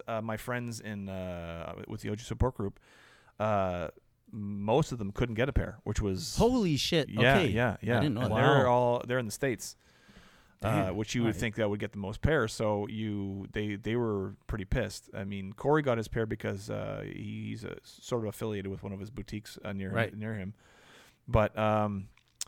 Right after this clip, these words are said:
Speaker 1: besides that, they did, like, my guys couldn't get a pair.
Speaker 2: Oh,
Speaker 1: So
Speaker 2: man, I
Speaker 1: it,
Speaker 2: didn't know that.
Speaker 1: yeah, none of them
Speaker 2: Oh.
Speaker 1: got a pair.
Speaker 2: Sorry about that.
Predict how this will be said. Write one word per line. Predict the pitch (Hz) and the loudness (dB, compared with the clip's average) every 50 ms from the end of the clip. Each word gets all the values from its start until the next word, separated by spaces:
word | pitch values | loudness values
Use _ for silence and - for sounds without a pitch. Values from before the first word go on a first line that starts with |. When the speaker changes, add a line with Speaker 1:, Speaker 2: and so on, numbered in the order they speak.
| - _ _ _ _ _ _ _ _ - 120 | -12 _ _ _ _ _ _ _ _ -10 -6
Speaker 1:
besides | 117 113 - 139 131 127 113 113 | -4 -2 2 2 2 2 2 4
that, | 127 127 127 117 - | 4 4 4 4 2
they | 110 107 | -2 -4
did, | 101 101 110 101 101 - | -4 -4 -6 -6 -6 -4
like, | 104 101 98 - | -6 -6 -6 -4
my | 110 101 104 | -4 -4 -4
guys | 98 104 95 95 - | -4 -4 -6 -6 -6
couldn't | - 107 98 92 | -8 -8 -6 -6
get | 92 90 | -6 -4
a | 87 | -2
pair. | - - 101 98 90 95 101 | 0 0 0 0 -2 -6 -4
Speaker 2:
Oh, | - 147 | -2 0
Speaker 1:
So | 165 | 2
Speaker 2:
man, | 135 127 143 131 107 | 4 4 4 4 4
I | 127 | 4
Speaker 1:
it, | 127 | 2
Speaker 2:
didn't | 135 160 123 92 | 2 2 0 0
know | 85 78 | -2 -6
that. | 73 76 80 - | -8 -10 -10 -6
Speaker 1:
yeah, | 113 110 117 113 101 | -4 0 0 0 0
none | 95 107 117 | 0 0 2
of | 135 | 4
them | 151 113 | 4 4
Speaker 2:
Oh. | |
Speaker 1:
got | 101 98 95 | 2 0 -2
a | 90 | -4
pair. | - 92 90 - - - - | -6 -6 -6 -8 -10 -18 -20
Speaker 2:
Sorry | - - - - 123 90 | -18 -12 -8 -6 -6 -6
about | 78 - 76 - | -6 -8 -10 -8
that. | - 85 73 | -8 -8 -8